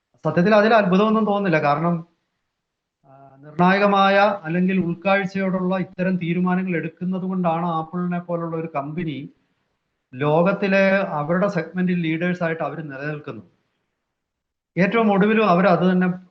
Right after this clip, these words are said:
കാണിച്ചിട്ടുണ്ട്. അതായത് ഇന്ത്യൻ മാർക്കറ്റിന്റെ ഒരു ശക്തി, കരുത്ത്,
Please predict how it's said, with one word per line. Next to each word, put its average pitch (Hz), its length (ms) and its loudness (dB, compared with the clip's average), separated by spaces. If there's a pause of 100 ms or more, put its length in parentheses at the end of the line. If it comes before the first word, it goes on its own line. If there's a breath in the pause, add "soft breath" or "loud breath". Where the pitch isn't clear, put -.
(140)
കാണിച്ചിട്ടുണ്ട്. 143 640 -4 (800)
അതായത് 170 200 2
ഇന്ത്യൻ 208 400 4
മാർക്കറ്റിന്റെ 196 960 -2
ഒരു 165 540 -4 (200)
ശക്തി, 180 560 -4
കരുത്ത്, 160 540 -2